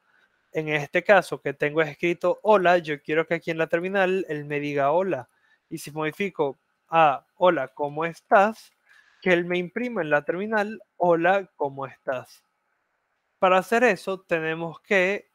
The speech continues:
utilizar el evento como tal. Y entonces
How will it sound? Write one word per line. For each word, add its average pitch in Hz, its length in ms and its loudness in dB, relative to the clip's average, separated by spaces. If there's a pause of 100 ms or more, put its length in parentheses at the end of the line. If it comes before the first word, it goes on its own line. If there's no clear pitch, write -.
utilizar 175 840 -2 (640)
el 185 240 0
evento 170 580 -2
como 135 240 -12
tal. 127 480 -2
Y 180 120 -4
entonces 208 760 -4